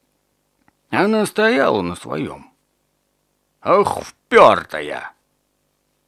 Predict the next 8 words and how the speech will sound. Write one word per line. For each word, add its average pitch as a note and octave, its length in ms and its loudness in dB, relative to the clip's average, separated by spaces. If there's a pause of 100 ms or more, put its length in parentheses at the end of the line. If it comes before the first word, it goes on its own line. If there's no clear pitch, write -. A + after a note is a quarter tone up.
(1800)
Горбатый D#3+ 760 -6
побил C#3 600 -2
прямо E3+ 560 -4
на C#3+ 100 0
ее A#2+ 300 -2
голове G#2+ 500 -4
все F3 300 -4
горшки, A2+ 680 -6